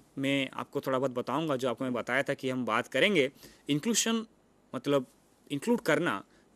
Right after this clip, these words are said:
इनोवेशन कल्चर, जो इनोवेशन की कल्चर है, शायद इसकी कहीं कमी रह गई है कि इनोवेशंस तो हो रही है, लेकिन ये जो कल्चर है, जो कल्चर इनोवेशंस की प्रवृत्त होना चाहिए इंडस्ट्री में, शिल्प से, अ, क्षेत्र में या एकेडमिक्स में, उसकी कैसे सदुपयोग कर पाए।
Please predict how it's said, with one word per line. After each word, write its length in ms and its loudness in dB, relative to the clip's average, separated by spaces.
इनोवेशन 480 4
कल्चर, 420 2
जो 100 -2
इनोवेशन 440 0
की 140 -4
कल्चर 380 6
है, 80 4
शायद 460 2
इसकी 280 0
कहीं 220 0
कमी 260 -2
रह 160 -2
गई 220 6
है 180 2
कि 280 0
इनोवेशंस 500 0
तो 100 2
हो 200 4
रही 160 8
है, 60 8
लेकिन 260 2
ये 80 2
जो 100 2
कल्चर 420 4
है, 180 6
जो 140 0
कल्चर 540 4
इनोवेशंस 520 2
की 140 -2
प्रवृत्त 520 -2
होना 160 -2
चाहिए 300 4
इंडस्ट्री 460 0
में, 320 2
शिल्प 300 0
से, 140 2
अ, 40 -10
क्षेत्र 560 0
में 240 2
या 140 2
एकेडमिक्स 520 2
में, 200 2
उसकी 300 2
कैसे 340 -2
सदुपयोग 480 -4
कर 120 -8
पाए। 220 -16